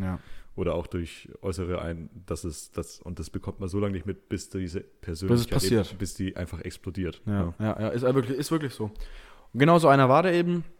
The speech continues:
Speaker 1: Und, ähm, hat dann Leute halt in Clubs kennengelernt und die halt dann mit nach Hause genommen und über irgendwelche, ja, Schnackeleien, äh, dazu, also es hat halt in den, oh, was war denn das? Äh,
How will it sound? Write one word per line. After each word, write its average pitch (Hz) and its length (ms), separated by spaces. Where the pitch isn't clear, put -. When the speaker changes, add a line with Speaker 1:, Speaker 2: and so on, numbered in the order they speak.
Speaker 1:
Und, 123 400
ähm, 113 400
hat 110 80
dann 110 80
Leute 110 240
halt 104 100
in 101 60
Clubs - 240
kennengelernt 113 500
und 104 120
die 101 100
halt 95 140
dann 92 80
mit 82 80
nach 104 80
Hause 127 180
genommen 120 300
und 95 100
über 92 180
irgendwelche, 98 520
ja, 107 380
Schnackeleien, 110 720
äh, 104 280
dazu, 101 380
also 101 240
es 110 160
hat 131 140
halt 127 180
in 117 100
den, 113 140
oh, 95 220
was 101 280
war 110 120
denn 107 100
das? - 260
Äh, 101 320